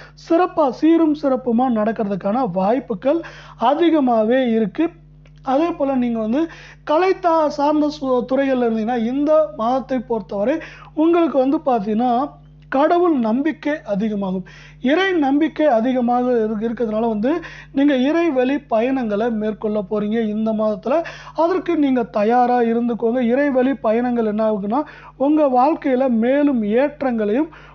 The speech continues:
முன்னேற்றங்களையும் கொண்டு வரப்போகுது. இதுதான் உங்களுக்கு வந்து பாத்தீங்கன்னா, இறை வழி பயணங்களுக்கான சிறப்பா இந்த மாதத்துல காணப்படுது. குறிப்பா நம்மளுக்கு வந்து இந்த வாரத்துல இது வந்து கொஞ்சம் அதிகமா நடக்கிறதுக்கான வாய்ப்புகள் இருக்கு.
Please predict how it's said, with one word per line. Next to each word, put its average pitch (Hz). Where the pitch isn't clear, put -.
முன்னேற்றங்களையும் 254
கொண்டு 233
வரப்போகுது. 226
இதுதான் 320
உங்களுக்கு 262
வந்து 254
பாத்தீங்கன்னா, 233
இறை 294
வழி 240
பயணங்களுக்கான 220
சிறப்பா 359
இந்த 262
மாதத்துல 233
காணப்படுது. 233
குறிப்பா 311
நம்மளுக்கு 233
வந்து 311
இந்த 330
வாரத்துல 277
இது 247
வந்து 233
கொஞ்சம் 247
அதிகமா 262
நடக்கிறதுக்கான 214
வாய்ப்புகள் 220
இருக்கு. 220